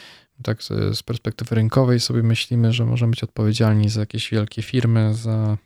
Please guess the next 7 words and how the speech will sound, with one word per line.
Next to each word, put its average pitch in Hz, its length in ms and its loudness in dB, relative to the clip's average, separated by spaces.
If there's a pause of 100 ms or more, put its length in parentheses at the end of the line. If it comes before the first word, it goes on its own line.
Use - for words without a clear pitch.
(280)
za 117 140 0
jakieś, - 500 -4
e, 107 220 0
procesy, 113 720 -2
za 107 460 -2
projekty, 123 500 -2
to, 113 200 -4